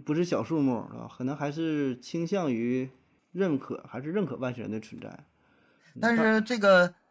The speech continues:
Speaker 2: 看没看着过呢？
Speaker 1: 嗯。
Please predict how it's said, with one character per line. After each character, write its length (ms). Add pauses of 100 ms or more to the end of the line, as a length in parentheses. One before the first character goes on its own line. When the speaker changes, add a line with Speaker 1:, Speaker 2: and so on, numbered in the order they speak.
(140)
Speaker 2:
看 300
没 120
看 220
着 100
过 160
呢？ 360 (400)
Speaker 1:
嗯。 400